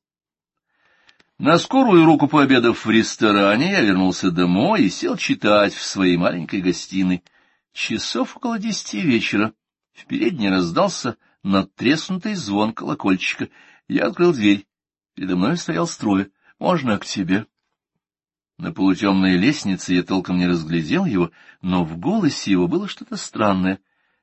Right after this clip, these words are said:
Не зная я, что он трезвенник, я бы подумал, что он пьян. Я провел его в гостиную и усадил в кресло. "Слава богу, наконец-то я тебя застал!" воскликнул он. "А в чем дело?" спросил я,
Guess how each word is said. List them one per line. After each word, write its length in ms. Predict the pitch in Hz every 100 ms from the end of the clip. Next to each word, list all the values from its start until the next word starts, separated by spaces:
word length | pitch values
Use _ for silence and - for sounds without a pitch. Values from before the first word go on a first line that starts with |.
| _
Не 160 | - 190
зная 340 | 127 143 180 170
я, 160 | 165
что 180 | - 151
он 120 | 139
трезвенник, 680 | 123 113 127 120 117 107 - _ _ _ _ -
я 120 | -
бы 80 | -
подумал, 320 | 101 104 110
что 180 | - 120
он 80 | 107
пьян. 540 | 98 98 95 98 98 _ _ _ _ _ _
Я 160 | 107 101
провел 340 | 107 104 104
его 180 | 101 95
в 20 |
гостиную 720 | 95 95 - - 113 117 113
и 40 | 117
усадил 420 | 101 101 95 101
в 60 |
кресло. 400 | - 92 - 90 - _ _ _ _
"Слава 540 | - - - 165 147 139
богу, 480 | 113 127 110 117 120
наконец-то 680 | 101 110 117 104 120 - 117
я 180 | 101 107
тебя 280 | - 101 98
застал!" 560 | 104 - - 107 120 _ - - -
воскликнул 720 | 90 110 - 90 104 - 98
он. 140 | 101 - _ _ _
"А 120 | 180 180
в 80 |
чем 300 | - 233 226
дело?" 480 | 190 151 107 95 95
спросил 520 | 98 - 101 - 101 92
я, 300 | 120 226